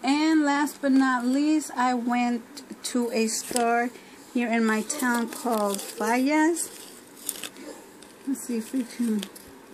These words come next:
No. But anyways, I got some flip-flops, which I live on all year round.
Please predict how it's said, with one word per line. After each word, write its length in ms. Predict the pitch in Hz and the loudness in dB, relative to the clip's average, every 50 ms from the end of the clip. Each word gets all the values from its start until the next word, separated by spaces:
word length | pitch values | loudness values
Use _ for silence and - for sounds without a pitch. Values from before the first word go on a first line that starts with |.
| - - - - | -18 -18 -12 -6
No. 240 | - 220 185 185 185 - - - - - - - - - - | 0 4 4 4 4 2 -4 -12 -14 -14 -12 -12 -12 -4 -2
But 160 | 269 254 - | -2 0 2
anyways, 480 | 240 247 247 233 226 226 240 233 - - | 4 4 4 6 4 4 4 2 0 -2
I 100 | 220 220 | -2 0
got 220 | 220 220 214 214 | 0 0 0 0
some 180 | - 226 208 196 | -2 -2 -2 -4
flip-flops, 760 | - - 247 226 226 - - 262 277 339 381 - - - - - - - - - - - - | -4 -4 -4 -4 -4 4 8 10 10 10 10 4 -6 -8 -8 -10 -16 -18 -16 -14 -10 -6 0
which 280 | 208 220 214 214 - - | 2 2 2 2 4 4
I 140 | 208 214 214 | 6 6 6
live 280 | 214 214 220 220 220 | 6 4 4 2 4
on 320 | 226 233 233 240 240 233 - - - - - - - - - - | 4 4 4 4 2 0 -4 -8 -16 -20 -20 -20 -20 -8 -2 0
all 200 | 190 190 214 226 | 2 2 4 2
year 260 | 226 226 262 269 269 | 2 2 2 2 2
round. 500 | 247 240 226 220 214 226 269 427 392 | 2 2 2 2 2 2 2 0 -2